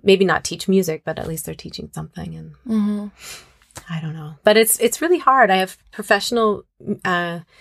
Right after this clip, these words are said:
Speaker 1: friends who are musicians,
Speaker 2: Mm-hmm.
Speaker 1: and, you know, all, I would say ninety-eight percent of them are performers who teach or teachers who
Speaker 2: Mm-hmm.
Speaker 1: perform.
Speaker 2: Mm-hmm.
Speaker 1: There is not anybody who's just performing.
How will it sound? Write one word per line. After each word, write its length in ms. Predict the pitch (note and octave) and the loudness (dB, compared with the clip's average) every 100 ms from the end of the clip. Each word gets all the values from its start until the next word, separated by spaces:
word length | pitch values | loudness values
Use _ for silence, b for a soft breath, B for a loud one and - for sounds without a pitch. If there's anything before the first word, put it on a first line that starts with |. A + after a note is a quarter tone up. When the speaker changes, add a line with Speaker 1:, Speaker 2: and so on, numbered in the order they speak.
| b b | b b
Speaker 1:
friends 320 | - G3+ F#3+ F#3+ | 0 2 2 0
who 80 | F#3+ | -4
are 80 | |
musicians, 760 | F3+ F3 E3+ E3+ F#3+ G3 A3 A3 | -4 -4 -6 -2 0 0 0 0
Speaker 2:
Mm-hmm. 120 | A3+ | 2
Speaker 1:
and, 500 | F3+ F3 E3 E3+ - _ _ _ _ _ _ _ _ - | 4 4 0 -4 -8 _ _ _ _ _ _ _ _ 2
you 80 | |
know, 240 | C#4+ G3 - - | 4 4 2 2
all, 220 | G#3 G3+ B B B | 2 2 B B B
I 100 | F3+ E3 | -8 -6
would 100 | E3 | -4
say 220 | - E3+ | -4 -4
ninety-eight 880 | E3+ E3 F#3 F#3 F3+ - F3 G3 - | -6 -2 -2 -2 -4 -2 2 2 0
percent 380 | F#3 F#3 F3+ F#3 | -2 0 0 -2
of 100 | F#3 | -2
them 400 | D#3+ D#3+ D#3+ - _ _ - | -2 -4 -8 -16 _ _ 0
are 420 | D#3+ D#3 D#3+ D#3 _ _ _ - | 2 2 -2 -8 _ _ _ -6
performers 960 | F#3+ - G3 F#3 F#3 E3+ E3+ - - - | -4 2 4 4 4 0 0 0 -2 -6
who 140 | F3+ E3 | -10 -8
teach 520 | - E3 - - - | -8 -8 -2 -2 0
or 140 | F3+ E3+ | 0 0
teachers 500 | - F#3 A3+ G#3+ G#3+ | 0 -2 2 2 2
who 60 | |
Speaker 2:
Mm-hmm. 100 | G#3 | -2
Speaker 1:
perform. 540 | F#3+ D3+ E3+ D3+ D3+ D#3+ _ | -6 -8 -6 -6 -8 -14 _
Speaker 2:
Mm-hmm. 320 | A3 G#3 G#3 G3+ | -2 0 0 4
Speaker 1:
There 160 | F3+ | 4
is 180 | F3+ F#3 | 4 2
not 220 | F#3 F3 | 2 2
anybody 400 | - F3 F3 E3+ | 0 -4 -4 -6
who's 240 | E3 D#3+ - | -8 -10 -10
just 400 | - D#3 C#3+ - | -2 -2 -2 -10
performing. 600 | - - C#3+ C#3+ C#3+ D#3+ | -14 -8 -8 -8 -10 -14